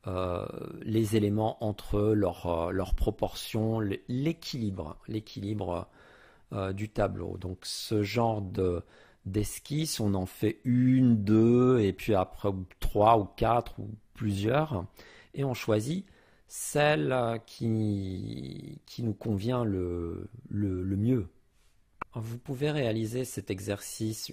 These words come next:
une fois dessiné, euh, les grandes masses et, et, et l'espace,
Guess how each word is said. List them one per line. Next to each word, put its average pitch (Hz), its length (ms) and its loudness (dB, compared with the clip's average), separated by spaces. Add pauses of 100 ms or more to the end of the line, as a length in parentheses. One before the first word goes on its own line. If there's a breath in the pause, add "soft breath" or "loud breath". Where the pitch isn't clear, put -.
une 95 160 -4
fois 95 220 -2
dessiné, 98 640 -2
euh, 82 160 -4 (1040 soft breath)
les 98 180 -2
grandes 101 340 -2
masses 101 640 -2
et, 87 260 -4
et, 98 360 -8
et - 20 -6
l'espace, 120 720 -4